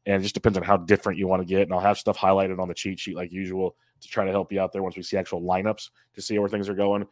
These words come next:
But at this first look, it's pretty, you can pretty much see where most people are gonna go on this slate. So differentiating is gonna be where do you wanna differentiate.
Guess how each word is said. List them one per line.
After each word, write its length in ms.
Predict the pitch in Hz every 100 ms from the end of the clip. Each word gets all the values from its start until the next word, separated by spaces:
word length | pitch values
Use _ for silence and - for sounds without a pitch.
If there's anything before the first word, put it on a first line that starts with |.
| _ _ _ -
But 80 | 101
at 80 |
this 160 | 104 101
first 260 | 107 95 101
look, 180 | 95
it's 140 | 90 - -
pretty, 640 | - 110 110 107 101 101 _ _ _ _
you 100 | 107
can 120 | 107
pretty 180 | 104 127
much 180 | 117 -
see 120 | 117
where 100 | 104
most 220 | 98 92
people 200 | 104 92
are 60 | 92
gonna 100 | 87
go 240 | 87 80 - _ -
on 200 | 98 92
this 120 | 82
slate. 280 | - 90 -
So 80 | 90 80
differentiating 720 | 110 101 107 104 98 104 101 95
is 120 | 85
gonna 160 | 95
be 80 | 90
where 320 | 87 95 95
do 80 | 92
you 100 | 90
wanna 140 | 90 87
differentiate. 600 | 87 - 87 - 90